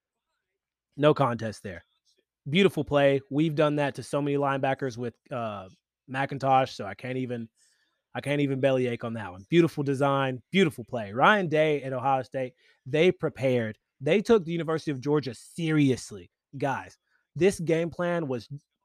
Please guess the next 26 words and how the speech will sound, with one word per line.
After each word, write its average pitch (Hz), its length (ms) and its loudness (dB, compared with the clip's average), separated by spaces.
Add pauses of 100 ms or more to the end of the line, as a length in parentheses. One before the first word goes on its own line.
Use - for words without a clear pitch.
(100)
almost 147 400 0
perfect. 110 400 -10 (1160)
It - 60 0
was 185 140 4
almost 202 300 4
perfect. - 340 0 (800)
The 139 120 -6
field 180 340 2
goal 185 140 4
kicker 160 360 -4
just 135 440 -4
did 127 160 -4
not 127 280 -4
come, 135 260 -6 (180)
come 143 140 -4
in 139 80 -6
clutch. 131 340 -6
But 170 140 0
a 180 40 2
fifty-yarder 233 1000 -2 (500)
in 156 180 -2
that 175 220 2
pressure-packed 170 720 0
moment, 165 400 -4 (1300)
we, 160 360 0
yeah, 156 120 -4